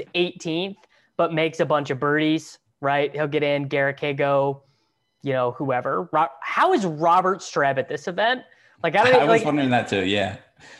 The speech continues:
Speaker 1: Like, I, I get that the, I get that a lot of the non-U S players get their results from the Euro Tour, the Japanese Tour, whatever, and so that gets them up higher in the world rankings. But, like, what is Robert Streb doing?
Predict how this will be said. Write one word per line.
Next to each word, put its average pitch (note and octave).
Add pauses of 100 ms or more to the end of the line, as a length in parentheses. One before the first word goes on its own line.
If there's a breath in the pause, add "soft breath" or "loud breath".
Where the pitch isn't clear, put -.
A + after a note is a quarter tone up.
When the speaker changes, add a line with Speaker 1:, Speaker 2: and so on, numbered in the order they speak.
Speaker 1:
Like, G#3
I, G#3+
I G#3
get A#3
that G#3+
the, E3
I E3
get F3+
that E3
a D#3
lot D3+
of C#3+
the C3+
non-U D3
S D3+
players D3+
get C#3+
their C#3
results C3+
from C#3
the B2+
Euro C#3
Tour, C3
the B2
Japanese C3
Tour, C#3+
whatever, C3
and C#3
so C3
that B2+
gets C#3
them C3
up C3
higher C#3+
in D#3
the D#3
world D3
rankings. C#3+
But, E3
like, D3
what A3+
is A#3+
Robert D3+
Streb C#3
doing? G#3